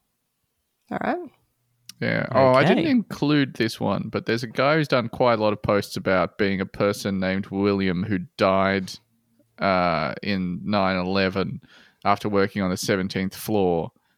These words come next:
Speaker 2: of the South Tower, I think. And then everyone in the replies is like, "Oh, you know, we have, like, a full list of everyone that died. We've identified every single person now."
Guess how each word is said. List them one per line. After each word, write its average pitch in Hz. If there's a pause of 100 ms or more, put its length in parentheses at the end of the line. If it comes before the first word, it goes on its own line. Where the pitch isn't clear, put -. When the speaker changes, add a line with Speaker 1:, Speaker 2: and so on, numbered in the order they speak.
(140)
Speaker 2:
of 95
the 87
South 117 (100)
Tower, 190 (600)
I 139
think. 175 (480)
And 135
then 131 (100)
everyone 156
in 165
the 147
replies 127
is 110
like, 110
"Oh, 156
you 170
know, 370
we 180
have, 147
like, 127
a 110
full 135
list - (1080)
of 117
everyone 113
that 98 (260)
died. 98
We've 110
identified 104 (140)
every 107
single 101
person 98
now." 82